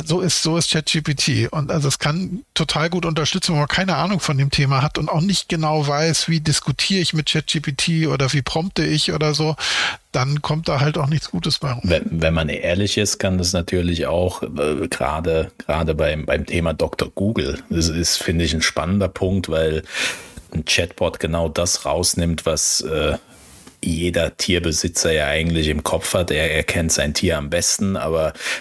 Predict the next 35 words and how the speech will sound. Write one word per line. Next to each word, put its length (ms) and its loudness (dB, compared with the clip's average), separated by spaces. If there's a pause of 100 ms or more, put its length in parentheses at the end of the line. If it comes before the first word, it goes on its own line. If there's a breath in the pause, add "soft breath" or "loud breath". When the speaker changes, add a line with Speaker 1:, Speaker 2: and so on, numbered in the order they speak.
Speaker 2:
da 80 -4
bist 300 0
du 40 2
natürlich 480 0
bei 120 -2
jeder 260 2
Suche 340 0
mit 200 0
einem 100 -2
Bias 420 0
unterwegs 640 -2
und 140 -4
das 100 0
ist 220 0
halt 260 0
für, 520 0
gerade 400 -2
für 160 0
Selbstdiagnosen, 1040 0
würde 160 0
ich 100 2
jetzt 220 0
mal 200 0
auch 200 0
als 160 0
Außenstehender 760 0
behaupten, 480 0
wahrscheinlich 400 2
die 100 -6
schlimmste 460 0
Herangehensweise, 960 -2
weil 200 0
du 80 -2
da 100 0
halt, 300 0